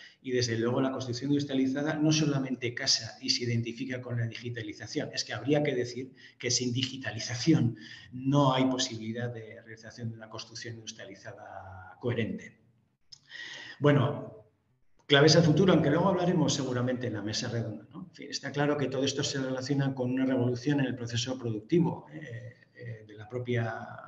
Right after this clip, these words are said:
de la propia construcción, como antes he, he comentado. Digamos que está también relacionado con una continuación de, del marco normativo, con un perfeccionamiento del marco normativo que favorece materiales excelentes en análisis de ciclo de vida.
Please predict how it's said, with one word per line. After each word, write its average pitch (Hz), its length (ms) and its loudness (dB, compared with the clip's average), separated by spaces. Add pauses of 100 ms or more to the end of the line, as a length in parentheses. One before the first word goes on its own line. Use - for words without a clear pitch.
(140)
de 110 60 -16
la 110 80 -16
propia 139 220 -2
construcción, 131 420 0
como 117 180 -4
antes 117 300 -4
he, 113 400 -10
he 117 60 -8
comentado. 139 640 -2 (840)
Digamos 143 320 2
que 139 80 2
está 147 220 2
también 160 260 8
relacionado 143 580 4
con 139 120 2
una 151 200 6
continuación 135 1120 2
de, 120 880 -2
del 113 140 -2
marco 151 260 2
normativo, 123 540 2
con 131 100 0
un 156 140 4
perfeccionamiento 131 880 0
del 110 140 -10
marco 123 240 -8
normativo 135 520 -2
que 110 120 -8
favorece 131 840 -4
materiales 131 600 0
excelentes 131 600 -8
en 110 120 -20
análisis 120 360 -12
de 120 80 -8
ciclo 127 220 -12
de 151 120 -2
vida. 220 440 -4